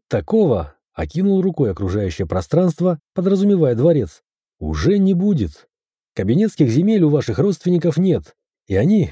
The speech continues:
вынуждены довольствоваться подачками, которые им выделяет парламент.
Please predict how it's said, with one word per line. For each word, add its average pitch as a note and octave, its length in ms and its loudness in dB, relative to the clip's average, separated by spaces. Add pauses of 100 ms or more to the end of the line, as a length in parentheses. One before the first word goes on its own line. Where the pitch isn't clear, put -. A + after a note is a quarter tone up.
вынуждены G#3+ 560 2
довольствоваться D#3+ 680 -2
подачками, A#2 840 -2
которые G3+ 420 0
им G3 180 2
выделяет F3 500 2
парламент. B2 600 -2